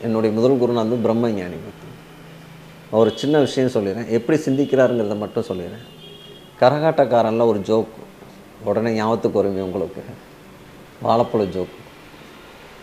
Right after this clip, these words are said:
அது ஒரு பெரிய விஷயம் இருக்குது, அது யாருக்குமே தெரியல. அது அவர் புரிஞ்சு எனக்கு சொல்லும் போது பிரமிப்பாயிடுச்சு. அதை உங்கள்கிட்ட பகிர்ந்துக்கிறேன், என்கிட்ட சொன்னதை உங்கள்கிட்ட சொல்லிடுறேன்.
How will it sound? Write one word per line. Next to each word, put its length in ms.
அது 200
ஒரு 120
பெரிய 340
விஷயம் 320
இருக்குது, 100
அது 120
யாருக்குமே 400
தெரியல. 260
அது 160
அவர் 220
புரிஞ்சு 200
எனக்கு 280
சொல்லும் 200
போது 160
பிரமிப்பாயிடுச்சு. 720
அதை 160
உங்கள்கிட்ட 320
பகிர்ந்துக்கிறேன், 560
என்கிட்ட 240
சொன்னதை 440
உங்கள்கிட்ட 320
சொல்லிடுறேன். 400